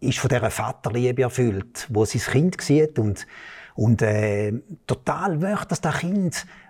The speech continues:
aufwächst, dass es zu einem, zu einem Erwachsenen wird, wo,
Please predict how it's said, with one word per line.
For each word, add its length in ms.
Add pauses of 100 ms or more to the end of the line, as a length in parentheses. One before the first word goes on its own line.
(160)
aufwächst, 680
dass 120
es 140
zu 120
einem, 480 (360)
zu 100
einem 640
Erwachsenen 640
wird, 380
wo, 340